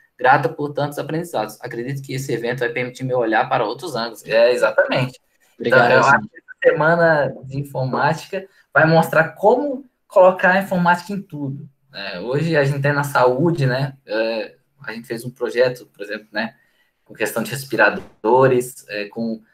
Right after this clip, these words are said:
Speaker 1: achando profissionais, é, capacitados, então a gente ajudou na saúde,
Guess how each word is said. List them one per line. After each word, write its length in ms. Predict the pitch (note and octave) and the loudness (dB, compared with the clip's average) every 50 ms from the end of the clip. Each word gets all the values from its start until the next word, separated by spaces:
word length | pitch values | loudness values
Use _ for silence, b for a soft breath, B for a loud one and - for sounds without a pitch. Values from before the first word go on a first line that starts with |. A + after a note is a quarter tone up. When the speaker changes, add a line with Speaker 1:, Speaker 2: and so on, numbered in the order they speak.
| b b b | b b b
Speaker 1:
achando 480 | - A#2 A#2 - - - C#3 C#3+ C#3+ C3+ | -2 -2 -2 0 0 2 2 2 2 2
profissionais, 1000 | C3+ C3+ C3+ - - - B2+ A#2+ A#2 A#2 A#2+ - - C3 C3 - - - - _ _ | 2 2 0 0 0 -2 -2 0 4 6 6 6 6 4 2 0 -4 -8 -14 _ _
é, 280 | G#2 G#2 G#2 G#2 G2 G2 | -8 -6 -4 -4 -4 -4
capacitados, 920 | - - G#2+ - A#2 A#2+ - - A#2+ - - A#2 A#2 B2 B2+ C3 - - | -4 -6 -4 -2 -2 -2 -2 -4 -8 -4 0 2 2 2 2 0 -6 -10
então 120 | - A2+ A2 | -10 -10 -10
a 40 | A2 | -10
gente 200 | A2+ A2 - A2 | -10 -10 -10 -12
ajudou 220 | G#2 - B2 B2+ | -8 -6 -6 -6
na 40 | B2+ | -6
saúde, 380 | B2+ B2 A#2 B2 B2 B2 B | -6 -4 -2 -2 -2 -4 B